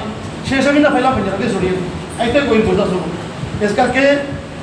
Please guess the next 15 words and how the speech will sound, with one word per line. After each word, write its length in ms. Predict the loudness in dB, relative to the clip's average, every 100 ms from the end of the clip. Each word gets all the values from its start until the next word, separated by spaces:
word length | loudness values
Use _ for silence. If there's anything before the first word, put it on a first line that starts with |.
| -4
ਇਹ 100 | 0
ਸਿਸਟਮ 440 | 2 2 0 2 2
ਆ, 240 | 2 0 0
ਇਹਦੇ 140 | 0
ਵਿੱਚ 220 | 0 0
ਲਗਾਤਾਰ 320 | 2 2 2 2
ਖਰਾਬੀ 420 | 4 4 4 2
ਆ। 60 | 0 -4 -8 -10 -2 2
ਇਹ 80 |
ਅਫਸਰਸ਼ਾਹੀ 440 | 2 2 2 4 4
ਵੀ 100 | 4
ਆਪਣੀਆਂ 200 | 4 4
ਮਨਮਰਜ਼ੀਆਂ 460 | 2 2 2 2
ਕਰਦੀ 400 | 2 2 2 2
ਆ, 100 | 4